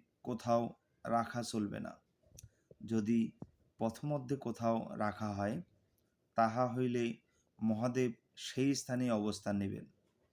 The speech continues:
রাবণ শর্ত মেনে নিলেন এবং মহাদেবের কাঁধে করে নিয়ে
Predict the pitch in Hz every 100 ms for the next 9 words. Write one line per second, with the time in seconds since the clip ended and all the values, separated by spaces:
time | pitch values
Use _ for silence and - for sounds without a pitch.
0 | - _ _ _ _ _ - 104 113 120
1 | 131 135 - _ - - 120 110 - 123
2 | 117 113 113 104 101 127 196 _ _ 104
3 | 107 107 104 101 113 117 117 117 113 107
4 | 107 107 - _ _ _ _ 113 113 107
5 | - 110 110 107 104